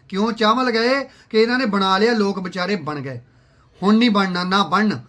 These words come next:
ਮੈਂ ਕਹਿੰਦਾ ਵੀ ਮੇਰੀ ਗੱਲ ਦਾ ਜਵਾਬ ਦੇ ਦੇ ਇਹਨਾਂ ਚੋਂ ਕੋਈ। ਮੈਂ ਪਿੱਛੇ ਵੀ ਵੀਡੀਓ ਪਾਈ ਸੀ, ਕੁਛ ਦਿਨ ਵੀਡੀਓ ਨਹੀਂ ਪਾ ਪਾਇਆ, ਉਹਦੇ ਲਈ ਸੌਰੀ। ਹੁਣ ਆਹ ਜਿਹੜੀ ਫਿਲਮ ਮੈਂ ਦੱਸਦਾ, ਇੱਕ ਸੂਹੇ ਵਿੱਚ ਚੀਰੇ ਵਾਲਿਆ ਆਈ ਆ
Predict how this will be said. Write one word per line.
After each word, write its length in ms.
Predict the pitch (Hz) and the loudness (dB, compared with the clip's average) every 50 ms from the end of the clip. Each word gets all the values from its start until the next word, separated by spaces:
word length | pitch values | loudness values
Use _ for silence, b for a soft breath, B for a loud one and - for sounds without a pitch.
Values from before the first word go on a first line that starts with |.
| b b b b b b b b | b b b b b b b b
ਮੈਂ 260 | 175 180 208 220 233 | 2 4 4 4 4
ਕਹਿੰਦਾ 300 | 240 233 240 240 247 254 | 4 2 0 2 2 0
ਵੀ 100 | 262 277 | 0 0
ਮੇਰੀ 280 | 254 233 247 247 262 240 | 0 0 2 2 0 0
ਗੱਲ 180 | 202 233 233 233 | 2 2 0 2
ਦਾ 140 | 233 254 | 0 -2
ਜਵਾਬ 400 | 233 214 220 214 208 220 240 220 | 0 0 2 2 4 4 2 2
ਦੇ 120 | 208 240 240 | 0 0 2
ਦੇ 100 | 233 233 | 2 2
ਇਹਨਾਂ 180 | 240 254 254 | 0 0 -4
ਚੋਂ 120 | 208 226 214 | -6 -8 -10
ਕੋਈ। 200 | - 208 196 185 b b b b b b b - | -12 -12 -14 -14 b b b b b b b -6
ਮੈਂ 100 | 196 208 | -6 -4
ਪਿੱਛੇ 280 | 208 208 202 - 214 | -4 -6 -4 0 2
ਵੀ 120 | 247 285 269 | 2 2 2
ਵੀਡੀਓ 320 | 240 254 254 262 262 247 | 0 0 0 0 -2 -2
ਪਾਈ 240 | 220 220 185 175 160 | -2 -2 -4 -4 -6
ਸੀ, 160 | 143 170 196 | -6 -6 -8
ਕੁਛ 240 | 196 - 208 196 - | -4 -4 -4 -6 -2
ਦਿਨ 180 | 185 214 214 202 | -2 -2 0 0
ਵੀਡੀਓ 300 | 196 208 214 226 240 220 | 0 0 0 2 2 0
ਨਹੀਂ 200 | 196 208 247 247 | 0 0 -2 0
ਪਾ 240 | 208 220 202 190 | 0 0 0 0
ਪਾਇਆ, 420 | 185 190 185 180 180 190 226 254 b b b b b b b - | 0 -2 -2 0 0 -2 -2 -4 b b b b b b b -2
ਉਹਦੇ 200 | 220 226 277 277 | 0 2 2 2
ਲਈ 140 | 262 254 | 2 2
ਸੌਰੀ। 400 | 220 - - 160 147 139 131 123 120 - b b b b b b b b b b b b b b b b b b b b - - | 0 -2 -6 -8 -8 -8 -8 -12 -14 -18 b b b b b b b b b b b b b b b b b b b b 0 2
ਹੁਣ 140 | 262 302 302 | 4 4 4
ਆਹ 380 | 311 302 294 - _ - 247 | 2 0 -2 -10 _ -6 -2
ਜਿਹੜੀ 180 | 214 254 294 311 | 0 0 0 2
ਫਿਲਮ 240 | 208 226 254 302 311 | 2 0 0 0 0
ਮੈਂ 100 | 330 311 | -2 0
ਦੱਸਦਾ, 480 | 220 233 208 196 - 214 240 247 254 247 | 0 0 0 0 0 0 0 0 -2 -4
ਇੱਕ 160 | - 240 226 | -6 -8 -8
ਸੂਹੇ 340 | 226 - - 233 220 220 240 | -8 -8 -4 0 4 4 4
ਵਿੱਚ 160 | 247 240 233 | 4 2 -2
ਚੀਰੇ 240 | 240 226 220 214 214 | -4 -2 0 0 2
ਵਾਲਿਆ 300 | 214 208 196 196 196 185 | 2 0 0 -2 -2 -2
ਆਈ 240 | 170 147 139 127 127 | -4 -4 -6 -8 -10
ਆ 100 | 123 120 | -10 -12